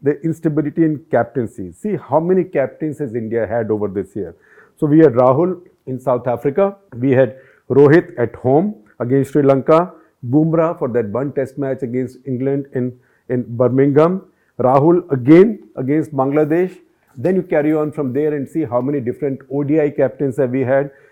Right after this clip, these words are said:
Rahul in South Africa, Rohit at home versus West Indies and away in England. And now in Bangladesh lately, Rohit, and then because Rohit got injured, then Rahul. So Shikhar Dhawan has been O D I captain this year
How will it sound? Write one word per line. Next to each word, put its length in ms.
Rahul 420
in 80
South 300
Africa, 500
Rohit 340
at 140
home 200
versus 280
West 220
Indies 300
and 140
away 260
in 100
England. 440
And 140
now 240
in 160
Bangladesh 640
lately, 480
Rohit, 460
and 120
then 220
because 300
Rohit 240
got 200
injured, 440
then 280
Rahul. 500
So 60
Shikhar 420
Dhawan 280
has 100
been 220
O 140
D 140
I 60
captain 420
this 200
year 260